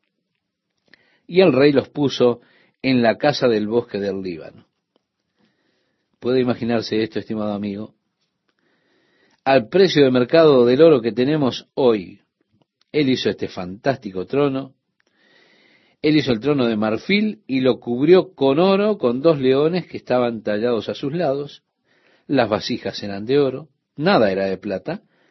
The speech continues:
La plata no tenía valor en los días de Salomón. El rey tenía los navíos para Tarsis,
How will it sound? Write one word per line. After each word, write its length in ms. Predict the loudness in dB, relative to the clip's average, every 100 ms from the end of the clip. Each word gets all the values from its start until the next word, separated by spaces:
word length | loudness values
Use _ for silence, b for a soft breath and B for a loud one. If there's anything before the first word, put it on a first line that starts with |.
| _
La 220 | 0 2
plata 260 | 0 0 0
no 120 | 0
tenía 260 | -2 0 2
valor 260 | 4 4
en 80 | 4
los 140 | 0
días 180 | 0 0
de 80 | 0
Salomón. 480 | -2 -4 -4 -8 -12 _ b b b b b b b 0
El 200 | 4 6
rey 180 | 4 4
tenía 300 | 4 4 2
los 120 | 2
navíos 420 | 0 2 2 2
para 260 | 2 0 2
Tarsis, 580 | 2 2 -2 -6 -8